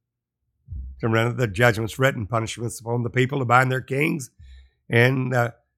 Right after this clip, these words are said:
chains and fetters of iron. Bind the kings in chains and, and nobles in fetters of iron. This honor have all the saints.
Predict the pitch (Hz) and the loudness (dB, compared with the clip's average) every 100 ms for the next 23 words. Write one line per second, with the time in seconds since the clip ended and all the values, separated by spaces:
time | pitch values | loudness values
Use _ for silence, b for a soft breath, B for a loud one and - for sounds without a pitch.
0 | _ - 127 135 147 143 117 110 127 143 | _ 0 2 4 0 -2 -4 -2 -2 -2
1 | 120 131 151 143 135 101 87 - - - | -4 0 2 4 2 -6 -10 -14 -14 -18
2 | - _ _ _ - - - 113 113 101 | -20 _ _ _ -20 -20 -2 0 0 0
3 | 131 135 107 123 117 - 131 156 135 113 | 0 0 -6 -10 -6 0 0 0 -4 -4
4 | 113 104 - _ _ _ 117 110 110 123 | -6 -8 -10 _ _ _ 0 2 4 2
5 | 135 120 139 127 131 131 127 135 143 147 | 2 -4 -6 -2 -2 -2 -6 -6 -8 -10
6 | - - - - - _ _ - 123 127 | -14 -14 -14 -16 -20 _ _ 0 2 4
7 | 110 113 127 123 127 123 131 131 92 | 2 2 2 2 0 -2 -2 -4 -6